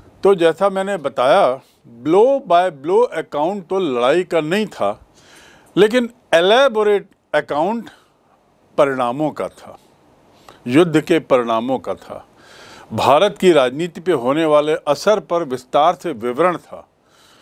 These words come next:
युद्ध के बाद जो रिजल्ट आया,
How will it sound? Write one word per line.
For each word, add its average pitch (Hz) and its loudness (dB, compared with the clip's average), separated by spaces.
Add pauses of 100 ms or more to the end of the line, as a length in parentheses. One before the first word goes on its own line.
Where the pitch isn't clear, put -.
(300)
युद्ध 156 2
के 190 4 (880)
बाद 139 2
जो 175 2
रिजल्ट 165 2
आया, 135 2